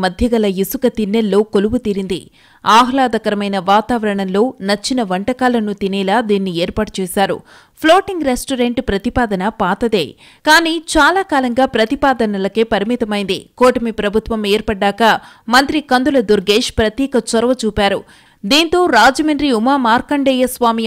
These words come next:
ఆలయానికి సమీపంలోని లాంచీల రేవు వద్ద రెస్టారెంట్ ఏర్పాటైంది. ఓవైపు రోడ్ కమ్ రైల్ బ్రిడ్జి, మరోవైపు ఆర్చ్ బ్రిడ్జి, మధ్యలో గల ఇసుక తిన్నెలపై ప్రైవేటు యాజమాన్యం కింద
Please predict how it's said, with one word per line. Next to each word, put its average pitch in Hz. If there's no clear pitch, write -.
ఆలయానికి 226
సమీపంలోని 226
లాంచీల 277
రేవు 220
వద్ద 196
రెస్టారెంట్ 196
ఏర్పాటైంది. 196
ఓవైపు 208
రోడ్ 240
కమ్ 269
రైల్ 240
బ్రిడ్జి, 240
మరోవైపు 240
ఆర్చ్ 254
బ్రిడ్జి, 226
మధ్యలో 277
గల 233
ఇసుక 302
తిన్నెలపై 247
ప్రైవేటు 254
యాజమాన్యం 220
కింద 196